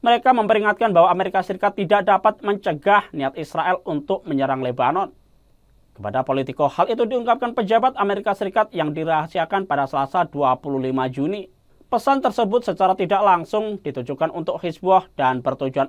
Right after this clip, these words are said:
untuk mendorong mereka mundur dari pemusuhan dengan Israel di perbatasan Israel Utara.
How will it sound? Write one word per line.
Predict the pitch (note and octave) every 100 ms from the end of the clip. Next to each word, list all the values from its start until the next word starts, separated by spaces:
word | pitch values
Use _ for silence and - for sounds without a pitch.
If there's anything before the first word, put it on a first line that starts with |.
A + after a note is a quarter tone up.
| -
untuk | A3+ C4
mendorong | B3+ G#3+ G#3+ A#3 B3
mereka | G3 F#3 F#3 G#3+ A3+ E3+
mundur | D3+ D3+ F#3
dari | F#3 F#3
pemusuhan | F#3 F#3 F#3 F#3 G3
dengan | F#3 C#3+ D3
Israel | E3 D#3 D#3+ C#3 F3+ F#3+ F#3+
di |
perbatasan | C3+ B2 B2+ B2 B2 C3+ -
Israel | B2+ - A#2+ C3
Utara. | B2+ C3+ D3+ G3